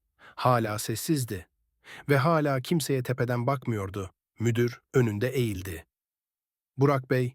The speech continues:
bu restoranın sadece fiziksel değil, ruhsal olarak da dönüşmesi lazım.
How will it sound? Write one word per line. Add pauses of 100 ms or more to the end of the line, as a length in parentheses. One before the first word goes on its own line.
(160)
bu
restoranın
sadece
fiziksel
değil, (280)
ruhsal
olarak
da
dönüşmesi
lazım.